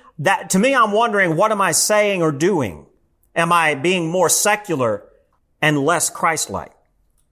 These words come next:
Now, I don't say that to cause us to feel guilty. I say that as what Jesus is saying here.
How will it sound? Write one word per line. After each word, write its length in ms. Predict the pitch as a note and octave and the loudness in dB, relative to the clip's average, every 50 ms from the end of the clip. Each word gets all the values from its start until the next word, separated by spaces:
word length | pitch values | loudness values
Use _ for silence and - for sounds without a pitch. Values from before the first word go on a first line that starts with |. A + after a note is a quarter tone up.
| _ _ _ _ _ _ _ _ _ _ _ _ _ _ _ _ _ _ _ _ _ _ - | _ _ _ _ _ _ _ _ _ _ _ _ _ _ _ _ _ _ _ _ _ _ -2
Now, 120 | E3+ E3 | 0 2
I 60 | F3 F3+ | 2 2
don't 180 | F#3+ F#3+ F#3 | 2 0 0
say 280 | - - A3 A#3+ B3+ B3+ | 0 2 4 4 4 4
that 280 | A#3 G#3+ F#3+ F#3 - - | 4 2 0 0 -2 -4
to 200 | - F#3 E3 C#3+ | -2 -2 -2 -2
cause 380 | - - - F#3+ F#3 F3+ F#3+ | -2 0 2 2 4 4 4
us 180 | F3 D#3 D3 - | 2 2 0 0
to 160 | - - D#3+ | -2 -6 -6
feel 720 | - - - - A#3 A#3+ A3+ G#3 F#3+ F3 D#3+ D3+ C#3 - - - - - - | -6 -8 -12 -8 -6 -2 0 2 4 4 4 4 2 -2 -4 -12 -18 -12 -8
guilty. 640 | B2 A#2+ A3+ B3 A#3 - - - B2+ F2+ - - _ _ _ _ _ _ | -2 2 2 2 2 0 -2 -6 -6 -8 -10 -12 _ _ _ _ _ _
I 100 | - E3 | -2 0
say 360 | E3 - - A3+ A#3+ B3+ C4 B3 | 0 0 0 0 2 2 2 4
that 260 | G#3 F3+ E3 C#3 - E3+ | 4 2 2 0 -2 0
as 360 | F3 D#3+ D#3 D3+ C3 - - - _ _ _ _ _ _ - | 0 2 2 2 0 -2 -4 -8 _ _ _ _ _ _ -4
what 220 | D3+ D#3 C#3 C#3 | -2 0 0 0
Jesus 400 | A#2+ G3 A#3 A#3 G3+ F3+ D3 - | -2 -4 -4 -2 -2 -4 -4 -2
is 100 | C#3+ - | -2 -2
saying 360 | - - E3+ D#3 D3 C3 B2+ | -2 0 0 0 -2 -4 -6
here. 520 | C3 - - D#4+ C4 D#3+ A2+ F2 - - | -8 -8 -4 -2 0 0 0 -2 -4 -8